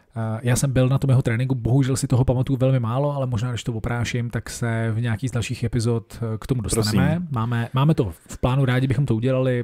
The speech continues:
Speaker 1: mm,
Speaker 2: Protože jsme
Speaker 1: nicméně
Speaker 2: si
Speaker 1: agenda je nabušená prostě.
Speaker 2: Promiň. Protože jsme si uvědomili, jak moc se tahle témata prolínají. A my se tomu dneska věnovat nechceme, ale máme to v hlavě a ne-, ne-,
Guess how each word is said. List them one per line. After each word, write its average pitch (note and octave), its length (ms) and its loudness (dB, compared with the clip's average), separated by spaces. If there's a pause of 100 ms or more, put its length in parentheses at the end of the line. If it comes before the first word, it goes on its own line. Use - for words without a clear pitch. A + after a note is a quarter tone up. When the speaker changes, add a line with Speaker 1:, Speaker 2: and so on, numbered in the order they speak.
(140)
Speaker 1:
mm, A2+ 240 -8
Speaker 2:
Protože B2+ 360 2
jsme C#3 160 2
Speaker 1:
nicméně B2+ 260 2
Speaker 2:
si C3 60 4
Speaker 1:
agenda C3+ 200 2
je B2+ 100 0
nabušená G#2+ 460 -4
prostě. - 320 -10 (360)
Speaker 2:
Promiň. G2 340 4 (240)
Protože B2 300 2
jsme C3+ 160 0
si - 140 2
uvědomili, B2 500 6
jak A#2+ 200 2
moc A#2 180 2
se A2 200 2 (180)
tahle G#2+ 340 2
témata G2+ 400 2
prolínají. F2+ 880 0 (220)
A G2 140 2
my G#2 260 6
se - 360 -2
tomu A#2 160 4
dneska G#2+ 280 2
věnovat G#2 360 2
nechceme, A#2+ 600 2
ale G2+ 200 4
máme G#2 260 6
to G#2 120 2
v F2 40 -2
hlavě G2+ 520 2 (280)
a G2 280 2
ne-, F#2+ 220 0
ne-, F#2+ 140 -2